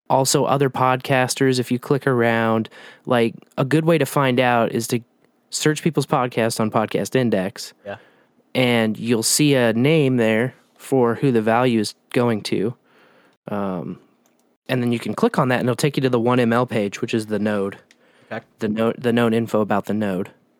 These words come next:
Speaker 2: Mm-hmm.
Speaker 1: So I'm just
Speaker 2: Yeah, I've
Speaker 1: gonna
Speaker 2: seen
Speaker 1: pull
Speaker 2: those.
Speaker 1: Ablecraft up. If you click on
Speaker 2: <laughs>
Speaker 1: Ablecraft, it's got Abel Kirby and Spencer, uh, Sir Spencer.
Speaker 2: Yeah.
Speaker 1: And then you click on it. I guess it goes to Amboss, not one M. Excuse me. They're
Speaker 2: Amboss.
Speaker 1: both, uh,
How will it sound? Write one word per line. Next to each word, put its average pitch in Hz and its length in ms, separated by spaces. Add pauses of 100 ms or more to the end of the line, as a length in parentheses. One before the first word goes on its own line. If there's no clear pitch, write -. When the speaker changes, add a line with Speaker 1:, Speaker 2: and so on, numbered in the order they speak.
(120)
Speaker 2:
Mm-hmm. 123 180 (360)
Speaker 1:
So 117 280
I'm 131 180
just 123 80
Speaker 2:
Yeah, 113 60
I've 113 40
Speaker 1:
gonna 113 80
Speaker 2:
seen 127 120
Speaker 1:
pull 107 180
Speaker 2:
those. - 200 (720)
Speaker 1:
Ablecraft 117 720
up. 104 260 (160)
If - 140
you 160 60
click 151 200
on 139 100
Speaker 2:
<laughs> - 20
Speaker 1:
Ablecraft, 120 720 (100)
it's - 120
got - 160
Abel 135 200
Kirby 123 280
and 117 100
Spencer, 117 320 (200)
uh, 110 220
Sir 135 160
Spencer. 117 460 (160)
Speaker 2:
Yeah. 147 200 (480)
Speaker 1:
And 135 180
then 127 220
you 123 80
click - 240
on 120 160
it. - 180 (400)
I 131 80
guess 131 160
it 139 60
goes 117 160
to - 60
Amboss, 98 560
not 101 320
one 98 180
M. 92 300
Excuse - 380
me. 87 220 (160)
They're 139 120
Speaker 2:
Amboss. 131 40
Speaker 1:
both, 139 360
uh, 110 380